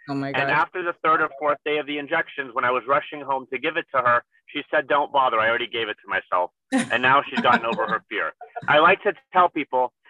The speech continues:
Speaker 2: if she's able to get over her fear of injections and needles, then anyone in the world can do it.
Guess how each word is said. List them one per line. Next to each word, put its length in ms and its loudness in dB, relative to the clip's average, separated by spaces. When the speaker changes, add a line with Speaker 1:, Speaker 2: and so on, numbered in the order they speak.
Speaker 2:
if 100 -4
she's 200 -2
able 240 4
to 120 -6
get 200 2
over 260 2
her 320 2
fear 340 -2
of 280 2
injections 800 -6
and 160 -6
needles, 420 0
then 200 2
anyone 340 0
in 100 -4
the 80 -4
world 300 -4
can 160 -16
do 180 0
it. 120 0